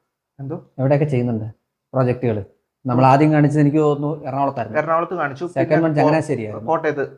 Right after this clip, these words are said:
Speaker 2: ആ, കോട്ടയത്ത് ചങ്ങനാശ്ശേരി
Speaker 1: ചങ്ങനാശ്ശേരി
Speaker 2: ആയിരുന്നു.
Speaker 1: കാണിച്ചു.
Speaker 2: മൂന്നാമത് ഇപ്പൊ ട്രിവാൻഡ്രത്താണ്
Speaker 1: ഇതിപ്പോ
Speaker 2: നിൽക്കുന്നത്.
Speaker 1: ട്രിവാൻഡ്രത്താണ്.
Speaker 2: അപ്പൊ എവിടെയൊക്കെ ചെയ്യുന്നുണ്ട്?
Speaker 1: നമുക്ക് all കേരള എവിടെ വേണമെങ്കിലും ചെയ്യാം.
Speaker 2: ചെയ്യാം.
Speaker 1: അതിനുള്ള ഒരു ഫെസിലിറ്റിയും, ഏഹ്, സൗകര്യങ്ങളും കാര്യങ്ങളെല്ലാം നമുക്ക് ഉണ്ട്.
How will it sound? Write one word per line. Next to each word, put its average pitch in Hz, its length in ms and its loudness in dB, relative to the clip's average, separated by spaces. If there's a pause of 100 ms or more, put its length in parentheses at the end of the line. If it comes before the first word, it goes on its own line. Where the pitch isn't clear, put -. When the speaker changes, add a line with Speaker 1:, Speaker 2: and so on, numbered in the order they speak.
Speaker 2:
ആ, 143 100 -4
കോട്ടയത്ത് 143 320 2
ചങ്ങനാശ്ശേരി 139 460 0
Speaker 1:
ചങ്ങനാശ്ശേരി 113 320 -6
Speaker 2:
ആയിരുന്നു. 117 240 -10
Speaker 1:
കാണിച്ചു. - 340 -10
Speaker 2:
മൂന്നാമത് 180 280 4
ഇപ്പൊ 190 120 4
ട്രിവാൻഡ്രത്താണ് 165 460 2
Speaker 1:
ഇതിപ്പോ 156 180 -2
Speaker 2:
നിൽക്കുന്നത്. 147 60 -8
Speaker 1:
ട്രിവാൻഡ്രത്താണ്. 135 600 -4
Speaker 2:
അപ്പൊ 156 160 -2
എവിടെയൊക്കെ 160 300 2
ചെയ്യുന്നുണ്ട്? 156 400 0
Speaker 1:
നമുക്ക് 175 280 0
all 196 340 4
കേരള 180 240 0
എവിടെ 156 160 0
വേണമെങ്കിലും 139 300 -4
ചെയ്യാം. 113 220 -6 (100)
Speaker 2:
ചെയ്യാം. 143 220 2
Speaker 1:
അതിനുള്ള 147 260 -2
ഒരു 147 120 -10
ഫെസിലിറ്റിയും, 143 600 -10
ഏഹ്, 135 160 -14
സൗകര്യങ്ങളും 143 560 -8
കാര്യങ്ങളെല്ലാം 143 460 -2
നമുക്ക് 143 220 -6
ഉണ്ട്. 139 260 -6